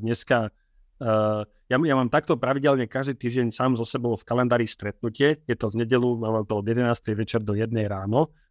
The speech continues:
kde mi nikto nepíše, netelefonuje nič a iba sa snažím zamýšľať nad tým, že ktoré veci môžem najbližší týždeň urobiť, že o rok nebudem mať osemdesiat percent roboty, čo som tento týždeň robil. Hej, že zamýšľať sa nad tým, že aký obsah ty vieš spraviť,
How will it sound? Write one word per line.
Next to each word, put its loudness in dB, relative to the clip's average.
kde -2
mi 2
nikto 4
nepíše, 0
netelefonuje 0
nič -2
a 0
iba 2
sa -2
snažím 2
zamýšľať 0
nad -12
tým, 0
že 0
ktoré 6
veci 2
môžem 2
najbližší -2
týždeň -2
urobiť, -6
že -2
o -4
rok 2
nebudem 2
mať 0
osemdesiat 0
percent 0
roboty, -2
čo -12
som -4
tento 0
týždeň -2
robil. 0
Hej, 2
že 2
zamýšľať 4
sa -2
nad 0
tým, 0
že -4
aký 0
obsah 0
ty -6
vieš 0
spraviť, -4